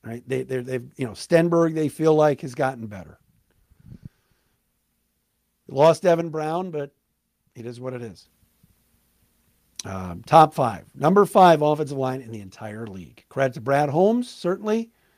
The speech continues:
for keeping this crew together. They've got a really good position coach in Hank Fraley, and I'm excited about this season and where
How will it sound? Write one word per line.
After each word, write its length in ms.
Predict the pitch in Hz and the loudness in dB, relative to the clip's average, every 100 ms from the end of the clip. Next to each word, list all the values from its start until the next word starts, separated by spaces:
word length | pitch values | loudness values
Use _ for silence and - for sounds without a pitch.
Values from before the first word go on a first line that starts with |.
| _ _ | _ _
for 60 | - | -10
keeping 240 | 151 165 | -8 -4
this 160 | 165 - | -4 -2
crew 220 | - 170 | 2 4
together. 540 | 156 165 165 175 175 - _ _ _ _ _ _ _ _ | 6 4 6 4 0 -6 _ _ _ _ _ _ _ _
They've 120 | 110 | -14
got 140 | 110 | -12
a 40 | 98 | -6
really 300 | 123 165 175 | 2 2 4
good 160 | 165 | 2
position 360 | 160 160 165 156 | 0 -2 -2 -2
coach 280 | 165 156 156 | 0 0 0
in 60 | |
Hank 200 | 147 151 | -2 -2
Fraley, 440 | - 143 143 143 151 | -2 -2 0 -2 -6
and 80 | 113 | -10
I'm 80 | 110 | -12
excited 400 | - 139 131 117 | -6 -4 -4 -6
about 200 | 110 - | -10 -12
this 160 | 104 | -16
season 300 | - 113 101 | -12 -12 -12
and 100 | 98 | -12
where 260 | 107 107 | -10 -12